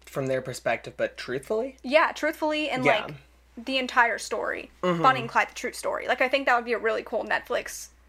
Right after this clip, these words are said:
Speaker 2: short series.
Speaker 1: Right, exactly.
Speaker 2: Do it. Come
Speaker 1: Um,
Speaker 2: on.
Speaker 1: there is two quick things I wanna mention, 'cause
Speaker 2: Mm-hmm.
Speaker 1: I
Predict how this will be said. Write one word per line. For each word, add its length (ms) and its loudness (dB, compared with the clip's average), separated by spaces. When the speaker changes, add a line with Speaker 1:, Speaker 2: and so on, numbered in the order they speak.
Speaker 2:
short 420 -2
series. 500 -12
Speaker 1:
Right, 320 4
exactly. 720 0
Speaker 2:
Do 160 -4
it. 140 -10
Come 120 8
Speaker 1:
Um, 80 4
Speaker 2:
on. 220 -6
Speaker 1:
there 320 2
is 320 -6
two 180 -6
quick 300 -2
things 280 -2
I 40 2
wanna 180 -2
mention, 460 -6
'cause 220 -2
Speaker 2:
Mm-hmm. 160 -4
Speaker 1:
I 340 0